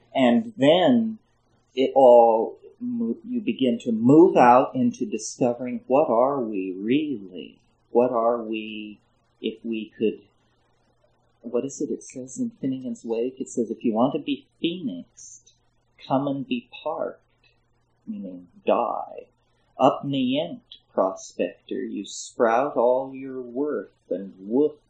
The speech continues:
your wings." So it's this notion of, if you want to be phoenixed,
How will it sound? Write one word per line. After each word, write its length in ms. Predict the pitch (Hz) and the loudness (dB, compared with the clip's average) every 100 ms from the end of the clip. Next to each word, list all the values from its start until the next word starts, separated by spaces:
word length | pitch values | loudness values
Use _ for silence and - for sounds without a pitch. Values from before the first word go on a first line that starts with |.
| - | -12
your 320 | 113 110 110 | -8 -8 -10
wings." 840 | 104 151 151 98 - - _ - _ _ _ _ _ _ _ _ | -6 -4 -4 -10 -14 -20 _ -20 _ _ _ _ _ _ _ _
So 280 | - 139 117 | 0 4 4
it's 220 | 107 - | 2 -4
this 280 | 127 110 - | -6 -6 -8
notion 720 | 123 127 - - - 120 120 - | -8 -6 -6 -10 -10 -10 -10 -10
of, 360 | 110 107 107 - _ _ _ _ | -8 -8 -10 -18 _ _ _ _
if 80 | - | -4
you 80 | 113 | 2
want 200 | 120 131 | 4 2
to 80 | |
be 240 | 113 110 - _ | -2 -6 -8 _
phoenixed, 880 | - 190 208 85 - - - - _ | -4 -2 -2 -6 -10 -18 -20 -20 _